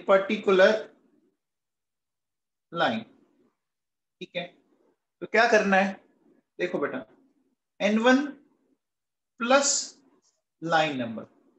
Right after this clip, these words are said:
इसका meaning समझाता हूं मैं। जैसे मैं अगर आपसे ये बोलूं,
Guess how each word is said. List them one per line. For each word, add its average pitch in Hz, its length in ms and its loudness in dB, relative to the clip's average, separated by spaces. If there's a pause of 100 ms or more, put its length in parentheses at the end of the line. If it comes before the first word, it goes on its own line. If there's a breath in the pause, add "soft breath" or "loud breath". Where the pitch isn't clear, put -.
(340)
इसका 202 280 -2
meaning 202 260 2
समझाता 139 400 2
हूं 131 80 2
मैं। 131 160 0 (440)
जैसे 175 240 -2
मैं 180 160 0
अगर 175 140 0
आपसे 170 280 0
ये 170 80 -2
बोलूं, 135 260 -2